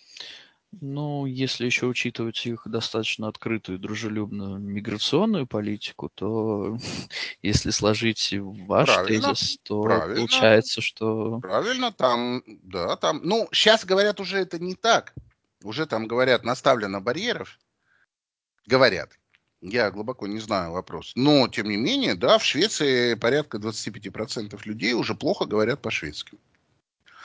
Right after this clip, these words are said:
Speaker 2: Ну, хорошо, это их проблема. Это маленькая страна на сегодняшний день, там десять миллионов человек. Э, так что, ну что, ну, ну, шведы хотят так, ну, хотят. Я настороженно к Швеции отношусь очень давно. Очень. Хотя я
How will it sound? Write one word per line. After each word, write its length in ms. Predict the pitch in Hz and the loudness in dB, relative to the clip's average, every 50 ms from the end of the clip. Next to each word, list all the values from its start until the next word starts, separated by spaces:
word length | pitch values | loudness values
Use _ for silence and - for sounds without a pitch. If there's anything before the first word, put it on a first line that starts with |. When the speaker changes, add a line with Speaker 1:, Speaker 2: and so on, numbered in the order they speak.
| - - - - | -16 -8 2 4
Speaker 2:
Ну, 100 | 156 185 | 4 6
хорошо, 280 | - 214 196 - 190 151 | 6 6 6 6 6 6
это 120 | - 160 | 4 2
их 120 | 196 - - | -2 0 2
проблема. 460 | - 143 127 120 104 98 90 90 87 | 2 2 4 4 4 4 4 2 0
Это 160 | 87 - 110 | -2 -2 0
маленькая 360 | 139 202 226 214 165 - 104 95 | 2 2 2 2 0 0 -2 -4
страна 380 | - - 110 120 175 226 247 | -2 0 0 0 2 0 -2
на 80 | 233 196 | -2 -2
сегодняшний 480 | - - 143 135 123 - - 123 113 | -4 -4 -4 -4 -4 -4 -4 -4 -4
день, 180 | 110 110 104 90 | -2 -4 -4 -2
там 180 | 92 87 90 90 | 0 -2 -2 -2
десять 260 | 117 165 165 - - | -2 -6 -6 -4 -6
миллионов 320 | 110 101 107 101 92 87 - | -4 -4 -2 -2 -4 -4 -4
человек. 420 | - - 123 165 196 208 - - _ - - - - - - - - _ - - | -6 -2 2 2 2 2 0 -6 _ -20 -20 -20 -20 -20 -20 -20 -20 _ -18 -16
Э, 420 | - 67 82 80 73 76 80 78 78 90 | -14 -12 -12 -12 -12 -12 -12 -12 -12 -12
так 160 | - 90 - | -14 -6 -2
что, 540 | - - - - 92 85 82 80 76 76 78 | 0 0 0 0 -4 -8 -8 -8 -10 -10 -10
ну 180 | 87 107 127 123 | -10 -10 -10 -10
что, 280 | - - - - - - | -12 -14 -16 -18 -20 -18
ну, 300 | - - 143 190 196 165 - _ _ _ _ - | -16 -14 -14 -14 -14 -16 -18 _ _ _ _ -6
ну, 120 | - 180 | -4 -2
шведы 300 | - - 160 180 175 139 | 0 2 2 2 2 2
хотят 340 | - - - - 117 117 - | -4 -8 -6 -4 -4 -4 -4
так, 140 | - - - | -8 -14 -14
ну, 140 | 95 107 139 | -14 -16 -16
хотят. 340 | - - - - - 92 - _ _ _ _ _ _ _ _ _ _ _ _ _ _ _ _ _ _ _ - | -16 -18 -18 -16 -16 -16 -16 _ _ _ _ _ _ _ _ _ _ _ _ _ _ _ _ _ _ _ -14
Я 280 | 104 104 139 196 247 | 0 4 6 6 6
настороженно 580 | 277 269 - - - 269 285 269 247 226 95 87 | 6 4 2 2 0 0 0 -2 -4 -4 -6 -6
к 40 | - | -6
Швеции 340 | - 190 214 202 - - 151 | -6 -6 -6 -4 -2 -2 -2
отношусь 460 | 139 - 139 139 - - 147 143 - | -2 -2 -6 -8 -6 -8 -8 -6 -6
очень 340 | 143 151 - - 98 92 85 | -4 -4 -4 -6 -8 -8 -8
давно. 320 | 85 82 82 85 95 - - _ _ _ | -10 -12 -12 -14 -18 -20 -20 _ _ _
Очень. 380 | 101 120 131 123 - - 92 82 - | 0 2 2 2 2 -2 -4 -6 -4
Хотя 300 | - - 104 104 135 127 | -2 -2 0 4 4 4
я 320 | 110 107 110 104 101 92 | 6 6 6 6 6 4